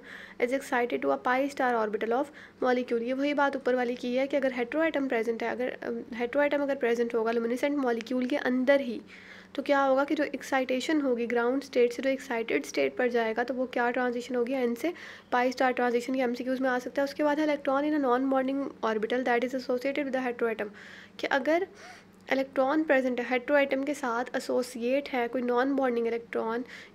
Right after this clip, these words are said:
या इलेक्ट्रॉन जो है प्रेजेंट है नॉन बॉन्डिंग ऑर्बिटल के अंदर, तो वो एक्साइट होगा पाई स्टार orbital of molecule में। फिर है mol-, molar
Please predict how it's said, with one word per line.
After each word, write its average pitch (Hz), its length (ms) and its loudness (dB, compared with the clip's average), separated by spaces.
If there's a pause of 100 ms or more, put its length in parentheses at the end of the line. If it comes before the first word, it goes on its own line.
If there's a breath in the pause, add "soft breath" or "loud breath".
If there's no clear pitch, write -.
या 247 400 0
इलेक्ट्रॉन 254 460 0
जो 277 80 -2
है 254 180 0
प्रेजेंट 247 320 -2
है 285 60 0
नॉन 262 280 2
बॉन्डिंग 262 340 2
ऑर्बिटल 247 440 0
के 294 120 2
अंदर, 233 180 0
तो 247 160 -2
वो 262 60 2
एक्साइट 254 560 -2
होगा 247 300 2 (220)
पाई 240 200 2
स्टार 240 380 -2
orbital 226 360 0 (180)
of 240 120 0
molecule 247 500 -2
में। 233 180 -2 (460 loud breath)
फिर 302 100 0
है 330 60 4
mol-, 269 300 4
molar 277 320 4